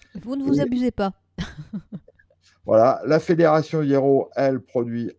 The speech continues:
Speaker 2: un, eh ben, écoutez, un nouveau spectacle. Alors là, euh, là, ça va être un petit peu plus énervé. Ça s'appelle Du son pour l'audition, euh, le concert qui va vous faire du bien aux oreilles. C'est à l'espace Fayol,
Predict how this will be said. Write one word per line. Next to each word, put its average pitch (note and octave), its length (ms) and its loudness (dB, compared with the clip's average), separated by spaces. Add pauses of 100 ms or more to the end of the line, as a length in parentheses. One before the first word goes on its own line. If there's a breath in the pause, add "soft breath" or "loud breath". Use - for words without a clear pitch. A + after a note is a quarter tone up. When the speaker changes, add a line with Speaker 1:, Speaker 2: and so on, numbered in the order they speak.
Speaker 2:
un, F2+ 1080 -6 (500)
eh F2 80 -10
ben, F#2+ 180 -8
écoutez, F#2 460 -6
un B1+ 160 -8
nouveau A#2+ 600 0
spectacle. G2+ 920 0 (400 soft breath)
Alors A2 300 2
là, C#3+ 200 2 (320)
euh, F#2 420 2
là, C3 120 -2 (120)
ça A#2+ 60 -4
va A2+ 160 4
être A2 140 -2
un D3 80 -2
petit D3+ 160 -12
peu D3+ 160 0
plus D3 220 2
énervé. C3+ 600 2 (480)
Ça B2+ 180 -8
s'appelle B2+ 380 -2
Du D#3 140 -8
son F#3+ 240 -6
pour D#3+ 160 2
l'audition, D3 640 -4 (520)
euh, A#2 400 4
le A#2 120 2
concert D3+ 400 -4
qui C#3+ 120 -6
va C#3+ 120 4
vous C#3+ 160 0
faire E3+ 220 -2
du A#2+ 120 -4
bien D3+ 160 0
aux D#3 160 2
oreilles. A#2 340 2 (160)
C'est - 160 0
à E3+ 60 6
l'espace D#3 400 2
Fayol, C#3 580 2